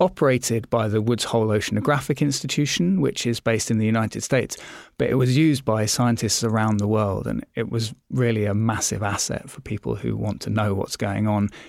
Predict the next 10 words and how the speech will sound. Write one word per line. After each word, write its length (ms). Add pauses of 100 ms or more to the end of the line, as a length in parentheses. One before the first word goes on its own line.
(140)
in 320
what 200
is 180
the 100
most 260
unexplored 500
region 300
of 120
our 120
planet. 320